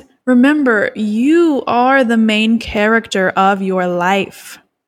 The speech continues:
And so the attachments that we create during our time here on earth, they really do such a great job of taking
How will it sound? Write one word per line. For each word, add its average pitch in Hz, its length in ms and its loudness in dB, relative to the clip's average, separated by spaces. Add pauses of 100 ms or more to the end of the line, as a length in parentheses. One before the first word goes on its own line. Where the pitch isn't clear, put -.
(460)
And 233 140 0
so 233 440 0
the 233 180 -2
attachments - 840 -4
that - 120 -4
we 226 120 -4
create 208 840 -2
during 214 500 0
our 190 180 -4
time 247 440 -2
here 226 180 2
on 202 240 -2
earth, 220 400 0 (400)
they 240 140 4
really 277 420 2
do 262 300 0
such 233 260 -4
a 220 60 2
great 208 260 0
job 214 320 0
of 185 160 -2
taking 320 680 -4